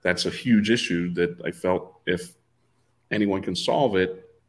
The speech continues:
then it would be a pretty, pretty significant and successful, uh, organization, right? So that's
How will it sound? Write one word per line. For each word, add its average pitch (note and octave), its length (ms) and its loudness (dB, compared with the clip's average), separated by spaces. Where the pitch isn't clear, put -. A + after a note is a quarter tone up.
then F2+ 640 -2
it - 80 -6
would F#2 140 -6
be F#2 100 -2
a F#2 40 -4
pretty, G#2 540 -2
pretty A2 340 0
significant F#2 960 -4
and E2+ 100 -10
successful, F2 800 -4
uh, - 180 -14
organization, F2+ 760 -2
right? F#2 260 -6
So A2+ 680 4
that's - 640 2